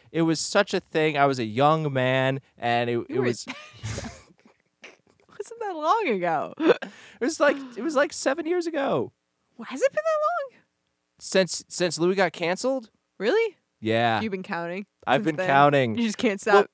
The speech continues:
Speaker 1: it was
Speaker 2: talking
Speaker 1: like,
Speaker 2: about it?
Speaker 1: I was nineteen, and then he really hit the scene with the specials, and then it, you know, it was like, it, I was like, "Oh, cool, a,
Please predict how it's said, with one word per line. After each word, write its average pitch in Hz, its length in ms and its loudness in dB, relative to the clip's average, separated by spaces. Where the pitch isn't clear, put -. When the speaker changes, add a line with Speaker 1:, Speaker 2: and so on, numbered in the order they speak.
Speaker 1:
it - 60 -2
was 190 180 4
Speaker 2:
talking 202 60 2
Speaker 1:
like, 190 100 6
Speaker 2:
about 214 180 0
it? 226 100 -6
Speaker 1:
I 175 100 6
was 143 160 0
nineteen, 151 880 -2
and 127 220 -2
then 127 300 2
he 120 280 -8
really 120 360 0
hit 113 300 -8
the 110 100 -8
scene 120 480 -6
with 107 160 -6
the 110 80 -8
specials, 139 760 -4
and 113 200 -6
then 117 80 -2
it, 113 140 -6
you 131 160 0
know, 120 280 6
it 127 40 2
was 123 200 -2
like, 117 240 0
it, 110 220 -6
I 113 160 -2
was 113 180 -2
like, 123 160 -2
"Oh, 170 520 6
cool, 196 440 4
a, 160 100 4